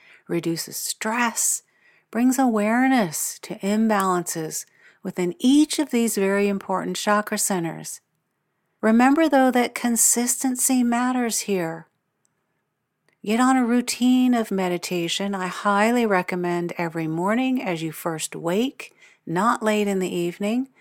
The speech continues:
The tendency late in the evening is to fall asleep. So first thing in the morning is best, and it does have the added effect of giving you a nice natural charge. Build up to thirty minutes a day or even an hour if you can.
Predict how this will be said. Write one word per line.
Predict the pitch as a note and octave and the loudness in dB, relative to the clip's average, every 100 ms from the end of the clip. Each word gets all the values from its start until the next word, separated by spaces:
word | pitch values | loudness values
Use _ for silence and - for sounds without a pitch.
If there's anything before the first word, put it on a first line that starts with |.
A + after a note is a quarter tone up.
| _ - | _ -12
The | G3+ | -10
tendency | - C4+ D#4+ D4+ D4+ C4 | -2 0 2 0 0 0
late | A3 G#3+ G#3+ | 2 2 0
in | G3 | -2
the | F3+ | -2
evening | F3+ F3+ F3+ F#3 | -4 -2 -4 -4
is | E3 - | -6 -8
to | D#3+ | -10
fall | - D#3+ D#3+ | -4 -4 -4
asleep. | D#3 - A3 B3 C4+ _ _ _ _ _ _ _ - | -4 -4 -2 -2 -4 _ _ _ _ _ _ _ -16
So | - G#3 | -8 -6
first | - D#4 D#4+ - | -2 -2 -2 0
thing | C4+ | 0
in | G#3+ | 2
the | F#3+ | 0
morning | F3 F3+ F#3+ G#3 G3+ | 0 -2 -2 -2 -2
is | A#3 C4+ G3+ | -2 -4 -2
best, | F#3+ F#3 G#3 - - | 0 0 0 -4 -4
and | A3+ B3+ | 0 0
it | B3+ | 0
does | A#3 B3 D4 - | 0 2 0 -2
have | - A3+ G#3+ | 2 2 2
the | G3+ - | 0 2
added | G3 A3 G#3+ | 2 2 0
effect | G3 G3 G3+ - | -2 -2 -2 -2
of | G#3 | -6
giving | G3 G3+ G#3+ G#3+ | -4 -2 -2 -2
you | G#3+ | -2
a | G3+ | -2
nice | F#3 F3+ G3+ - | -2 -2 -4 -4
natural | F#3+ F3+ F3+ - F#3 F3+ F#3 - - - - | -2 -2 -2 -2 0 0 -4 -14 -20 -16 -8
charge. | - F#3 E3+ D#3+ D3+ - - _ _ _ _ _ _ _ _ _ _ _ - | 0 0 0 -2 -8 -10 -12 _ _ _ _ _ _ _ _ _ _ _ -6
Build | E3 D#3+ | -4 2
up | E3+ B3+ - | 4 4 2
to | F3+ | -8
thirty | - F3 E3 D#3+ | -2 0 0 -2
minutes | E3 D#3+ D#3 D3+ | 0 -2 -4 -6
a | |
day | D3+ F#3+ A3 B3+ B3 | -2 0 2 0 0
or | G#3+ | -2
even | G#3+ B3 C4 A#3+ | -2 -2 0 0
an | A3 - | -2 -2
hour | G#3 A#3+ B3 - - | 2 2 2 -2 -6
if | E3 D#3+ | -10 -8
you | D3+ | -10
can. | - D3 D3 F3+ | -12 -12 -8 -6